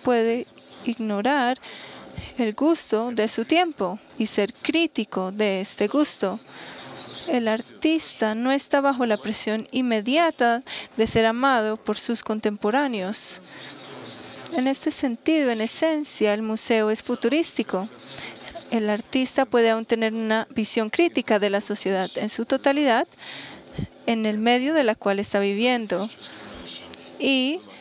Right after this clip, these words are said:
quien las generaciones futuras van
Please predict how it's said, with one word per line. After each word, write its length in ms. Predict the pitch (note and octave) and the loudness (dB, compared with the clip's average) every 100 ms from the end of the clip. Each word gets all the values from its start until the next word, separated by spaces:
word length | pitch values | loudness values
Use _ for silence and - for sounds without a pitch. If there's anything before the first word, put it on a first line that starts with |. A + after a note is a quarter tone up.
| - - - | -20 -12 2
quien 440 | C#4+ B3+ B3 B3 | 4 4 2 0
las 160 | A#3 - | 0 2
generaciones 680 | A3+ G#3+ G3+ G#3+ C#4+ D#4+ - | 0 2 0 0 0 -2 -2
futuras 680 | C#4+ - B3 G#3+ C4 - - | -4 0 2 2 0 -6 -16
van 640 | A#3+ A3 A3 A3+ G#3+ A3+ | -8 -6 2 2 2 -2